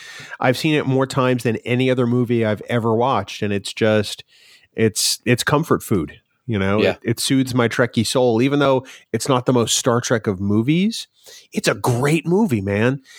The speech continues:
Speaker 1: So
Speaker 2: Yeah.
Speaker 1: when Nick Meyer was announced as directing this, I was, I was on board from, from the get-go. I'm like, "Oh, we got, we got Meyer? All right, we got a movie now." I was, <laughs> I was very excited because,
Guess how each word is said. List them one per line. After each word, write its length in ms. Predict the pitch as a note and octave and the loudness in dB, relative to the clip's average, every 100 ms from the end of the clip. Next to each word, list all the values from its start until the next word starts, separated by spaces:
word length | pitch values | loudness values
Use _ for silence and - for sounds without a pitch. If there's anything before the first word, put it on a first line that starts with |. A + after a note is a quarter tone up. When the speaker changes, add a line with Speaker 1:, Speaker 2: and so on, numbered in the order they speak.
| - | -16
Speaker 1:
So 220 | - F3 E3 | -4 0 2
Speaker 2:
Yeah. 40 | |
Speaker 1:
when 200 | E3 E3 - | 0 -2 -6
Nick 220 | E3 G#3+ | -2 0
Meyer 340 | E3 D#3+ G#3 C#3+ | 0 2 4 4
was 140 | A2 | 2
announced 400 | G#2+ G#2+ G#2 - | 2 2 0 -2
as 100 | G2+ | -6
directing 500 | - A2 A2 A2 G2+ | 0 0 0 -2 0
this, 280 | C3 B2 - | 2 0 0
I 80 | G#2 | 0
was, 180 | G#2+ - | 0 0
I 80 | C3+ | 0
was 140 | C#3+ | 2
on 160 | C3 A#2 | 2 2
board 320 | A2+ C3+ F#2+ | 2 2 0
from, 240 | A#2 G#2 - | -2 -2 -2
from 160 | A2+ | -2
the 100 | F#2+ | 0
get-go. 320 | G2 A2+ - | 0 0 0
I'm 80 | F#2 | 0
like, 160 | F#2 - | -2 -2
"Oh, 180 | D#3+ - - - | -2 -2 -6 -2
we 80 | B2+ | 0
got, 120 | - - | -2 -6
we 80 | G#2 | -2
got 120 | A#2+ | 0
Meyer? 420 | A2 A2+ G3+ D4 _ _ _ _ - | 0 2 0 -2 _ _ _ _ -2
All 100 | D#3+ | 0
right, 80 | A#2 | 2
we 100 | F#3 | 0
got 100 | A#2+ | 0
a 40 | |
movie 260 | F3+ E3 E2+ | 0 0 -4
now." 140 | E2+ - _ _ _ _ - | -8 -14 _ _ _ _ -2
I 100 | - | 0
was, 260 | A2 - C#3 | 2 0 -2
<laughs> 80 | - | 0
I 40 | C3 | -2
was 140 | A2 | 0
very 320 | G2+ B2+ A2+ | 0 2 2
excited 500 | G#2 - G2 F2 F2+ | 0 -2 -2 -4 -6
because, 460 | A#2 D3 C#3+ - | -2 0 0 -2